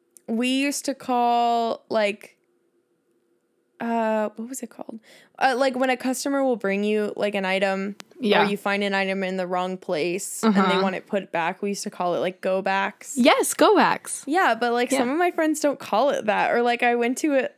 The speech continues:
Speaker 1: a store one time and I said that and they looked at me like, "He-,
Speaker 2: Uh.
Speaker 1: hello, what?" And I was like, "What do you mean?" It's like, "We don't, uh, we didn't call it go backs. We called it something else, but something
Speaker 2: Oh.
Speaker 1: very similar." It was, like, call back or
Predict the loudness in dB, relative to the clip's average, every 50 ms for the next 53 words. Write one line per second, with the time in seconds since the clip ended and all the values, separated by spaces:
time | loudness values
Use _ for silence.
0 | _ 2 2 2 2 0 0 0 2 2 2 2 0 0 0 0 0 0 0 0
1 | 0 0 -2 -2 -2 -2 -2 0 0 0 0 0 0 -2 -2 0 0 0 -2 -2
2 | -4 -6 -6 -4 -4 -4 -4 -6 -8 -10 -16 _ _ _ _ _ _ _ _ _
3 | _ _ _ -16 -6 -2 0 0 0 -2 -4 -8 -2 -2 0 0 2 0 2 2
4 | 2 2 0 -2 -2 0 0 0 2 2 0 -2 -2 -2 0 0 0 -2 -2 -2
5 | -4 -4 -6 -6 -14 -20 -20 -20 -18 -10 -4 -2 -2 0 0 0 2 2 0 0
6 | 0 0 -2 -4 -4 -8 -14 _ -4 -2 0 2 2 2 2 2 -2 -2 0 0
7 | 0 2 2 0 0 0 0 -2 -2 -2 -2 -2 -2 -2 -4 -4 -2 -2 -2 -2
8 | -4 -6 -8 -8 -6 -6 -6 -6 -6 -6 -6 -6 -6 -4 -6 -6 -6 -8 -10 -12
9 | -12 -14 -12 -4 -4 -4 -2 0 0 2 2 2 4 2 2 2 0 -2 -4 -8
10 | -8 -6 -6 -4 -2 -2 0 0 0 0 0 0 0 -2 -6 -20 _ _ _ _
11 | _ _ _ _ -8 -2 0 0 2 2 2 2 2 2 2 0 -2 -2 -2 -2
12 | -2 -4